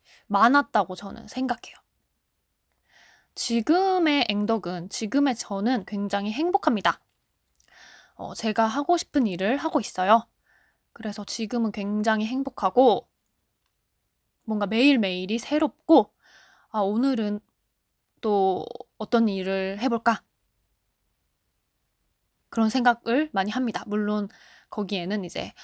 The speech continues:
"아, 오늘은 팟캐스트에서 무슨 이야기를 할까?" 그런 고민도 포함이 되어 있죠. 그래서 지금은 굉장히 행복합니다. 그래서 지금의 이 행복한 상황에서 과거의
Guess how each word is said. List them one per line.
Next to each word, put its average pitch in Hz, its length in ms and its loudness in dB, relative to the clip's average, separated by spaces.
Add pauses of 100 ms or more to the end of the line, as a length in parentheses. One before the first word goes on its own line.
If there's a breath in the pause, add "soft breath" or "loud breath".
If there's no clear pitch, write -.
"아, - 100 2
오늘은 220 440 2
팟캐스트에서 226 720 -2
무슨 214 320 0
이야기를 214 400 0
할까?" 226 320 -2 (360 loud breath)
그런 220 280 0
고민도 220 720 2 (220 soft breath)
포함이 302 600 2
되어 180 200 -6
있죠. - 240 -6 (560)
그래서 208 280 -10
지금은 233 440 -4
굉장히 208 440 -2
행복합니다. 262 560 -4 (680 soft breath)
그래서 208 420 2 (120)
지금의 220 720 -2
이 196 180 -6
행복한 302 720 0
상황에서 254 1040 2
과거의 226 960 2